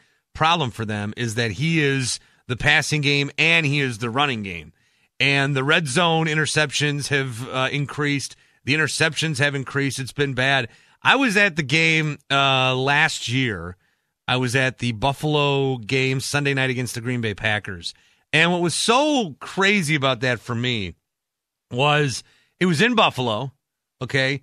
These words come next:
It was in Buffalo, and when they beat Green Bay, they had improved to six and one at the time. This is last year,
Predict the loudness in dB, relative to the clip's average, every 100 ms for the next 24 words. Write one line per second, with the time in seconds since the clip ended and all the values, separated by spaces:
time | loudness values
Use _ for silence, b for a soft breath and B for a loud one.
0 | _ _ _ -2 -2 2 0 2 0 0
1 | 0 -2 -2 0 0 0 -2 -2 0 0
2 | 0 2 2 0 0 -2 0 -2 -4 -4
3 | -2 -2 -4 -4 -2 -2 -2 -2 -2 -6
4 | -8 _ _ _ -8 -6 -2 -2 -2 -10
5 | _ _ -4 -2 0 4 6 4 2 0
6 | 2 2 0